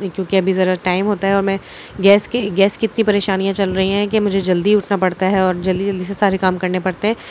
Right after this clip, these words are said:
ताकि गैस ना लो हो जाए। हमारे यहाँ जब गैस कब लो होती है, जब हमें ज़्यादा ज़रूरत होती है, छः बजे के बाद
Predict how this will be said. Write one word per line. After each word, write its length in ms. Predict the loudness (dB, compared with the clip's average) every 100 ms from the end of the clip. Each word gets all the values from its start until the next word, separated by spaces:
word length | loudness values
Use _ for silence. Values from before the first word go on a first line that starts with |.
| -16 -12 -2
ताकि 260 | -2 0
गैस 300 | 4 6 6 4
ना 100 | 4
लो 160 | 4
हो 120 | 4
जाए। 240 | 4 4 4 0
हमारे 340 | -2 2 4
यहाँ 160 | 4 2
जब 320 | 2 -2 -2
गैस 300 | 0 0 0 0
कब 160 | 0
लो 140 | 2 2
होती 300 | 2 0 0
है, 60 |
जब 140 | 2 2
हमें 140 | 0
ज़्यादा 300 | 2 0 0
ज़रूरत 340 | 2 4 2
होती 180 | 0 -6
है, 60 | -6
छः 260 | 0 2
बजे 220 | 4 2 0
के 100 | 2
बाद 240 | 2 0